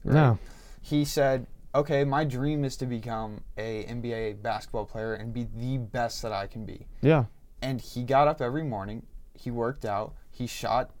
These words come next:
Speaker 1: you know, five hundred balls
Speaker 2: Mm-hmm.
Speaker 1: and made that a reality.
Speaker 2: And also an example of that, um,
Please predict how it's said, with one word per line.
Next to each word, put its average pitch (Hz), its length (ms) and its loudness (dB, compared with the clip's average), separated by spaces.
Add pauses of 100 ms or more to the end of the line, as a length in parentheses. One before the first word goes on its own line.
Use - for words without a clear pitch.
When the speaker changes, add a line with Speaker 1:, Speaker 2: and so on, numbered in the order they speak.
(140)
Speaker 1:
you 131 120 -4
know, 107 80 -4
five 117 320 -2
hundred 143 260 0
balls 107 400 -4
Speaker 2:
Mm-hmm. 120 320 6
Speaker 1:
and 131 240 -2
made 123 300 0
that 117 120 -2
a 107 40 -6
reality. 101 560 -4 (220)
Speaker 2:
And 151 200 10
also 175 540 10 (160)
an 139 80 8
example 151 360 10
of 156 60 10
that, 143 400 10
um, 117 380 4